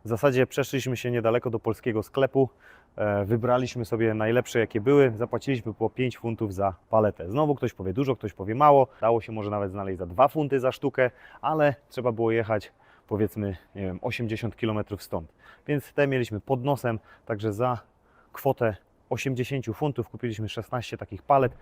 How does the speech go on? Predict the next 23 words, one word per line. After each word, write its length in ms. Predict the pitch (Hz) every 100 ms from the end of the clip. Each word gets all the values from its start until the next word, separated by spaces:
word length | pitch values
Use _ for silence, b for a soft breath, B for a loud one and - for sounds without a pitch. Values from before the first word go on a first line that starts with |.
| b -
To 100 | 139
powinno 580 | - 131 135 160 143
nam 160 | 123 107
starczyć, 440 | - 127 - 104 -
może 300 | 117 139 127
będziemy 300 | 113 110 117
musieli 300 | 107 110 110
jeszcze 240 | 107 -
dokupić 500 | 92 101 117 110 98 b b b b 95
maksymalnie 840 | 101 - - 110 117 113 110 101 - b b -
cztery 380 | - - 110 104
sztuki, 320 | - 95 - _ b b b b -
jeżeli 240 | 92 101
będziemy 300 | 101 98 104
chcieli 260 | 92 101 92
podnieść 480 | - 110 95 90 -
siedzenia 360 | 92 92 90
trochę 260 | - - 95
wyżej. 320 | 113 120 135 _ B B B B B
No 60 | 120
więc 280 | 123 113 -
to 140 | 156
były 280 | 135 139 123